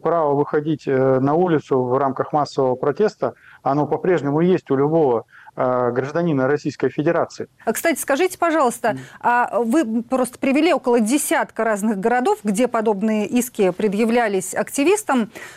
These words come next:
Speaker 2: А хоть где-то суды отказывали полиции, Росгвардии в уль-, в удовлетворении их исковых требований?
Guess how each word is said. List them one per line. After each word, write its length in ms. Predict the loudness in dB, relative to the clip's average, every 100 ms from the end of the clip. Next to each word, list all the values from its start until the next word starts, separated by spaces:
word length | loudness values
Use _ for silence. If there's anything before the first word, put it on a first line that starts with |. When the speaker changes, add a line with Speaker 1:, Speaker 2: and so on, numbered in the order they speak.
| -8
Speaker 2:
А 240 | -2 0 0
хоть 300 | -2 -2 2
где-то 800 | 2 2 2 2 2 0 -2
суды 400 | -2 0 2 2
отказывали 1200 | 2 -2 -4 -4 0 0 0 0 2 2 2 0 -4 -20 _ -4
полиции, 580 | 0 2 2 2 0 2
Росгвардии 760 | 2 0 0 2 2 0 0
в 80 | 0
уль-, 160 | 0 0
в 100 | 0
удовлетворении 640 | 0 2 2 2 2 0
их 100 | -2
исковых 360 | -6 -2 -4 -2
требований? 600 | 0 0 -2 -8 -10